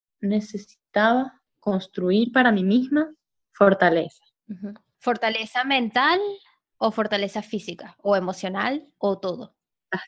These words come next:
Speaker 1: tres, las
Speaker 2: Las
Speaker 1: tres.
Speaker 2: tres cosas. Ajá.
Speaker 1: O sea, siempre he sido una persona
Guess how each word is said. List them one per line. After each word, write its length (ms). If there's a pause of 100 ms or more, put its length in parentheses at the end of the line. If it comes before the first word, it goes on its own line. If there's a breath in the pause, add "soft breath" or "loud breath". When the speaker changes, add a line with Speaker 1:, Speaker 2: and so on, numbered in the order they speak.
(120)
Speaker 1:
tres, 240 (320)
las 180
Speaker 2:
Las 100
Speaker 1:
tres. 220
Speaker 2:
tres 180
cosas. 300 (460)
Ajá. 240
Speaker 1:
O 40
sea, 140
siempre 260
he 40
sido 200
una 160
persona 440